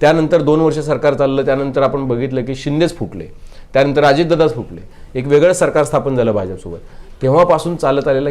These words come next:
खेळ, मला असं वाटतं की महाराष्ट्रातल्या जनतेनं आता हे स्वीकारलंय की काय असं वाटावं इथपर्यंत आलेलं आहे. लोकांनाही काही वाटाय-, वाटणं बंद झालेलं आहे, लोकही प्रश्न विचारत नाहीयेत, लोकही अशा पद्धतीच्या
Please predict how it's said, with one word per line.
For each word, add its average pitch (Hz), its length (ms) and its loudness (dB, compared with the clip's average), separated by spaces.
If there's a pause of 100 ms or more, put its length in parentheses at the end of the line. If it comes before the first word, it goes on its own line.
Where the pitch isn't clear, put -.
खेळ, 143 160 0
मला 139 200 -2
असं 127 140 -4
वाटतं 127 180 -6
की 143 120 -8
महाराष्ट्रातल्या 123 680 -2
जनतेनं 123 520 -2
आता 123 140 -4
हे 131 140 -4
स्वीकारलंय 127 520 0
की 131 140 -6
काय 131 340 2
असं - 200 -2
वाटावं 131 520 4 (420)
इथपर्यंत 185 520 0
आलेलं 135 300 4
आहे. 104 460 -8 (160)
लोकांनाही 202 480 2
काही 190 120 4
वाटाय-, 147 400 4
वाटणं 139 380 0
बंद 127 220 0
झालेलं 113 320 -2
आहे, 175 100 -4
लोकही 160 280 2
प्रश्न 190 300 -2
विचारत 135 420 2
नाहीयेत, 107 320 -6
लोकही 185 500 0 (380)
अशा 120 220 0
पद्धतीच्या 151 760 2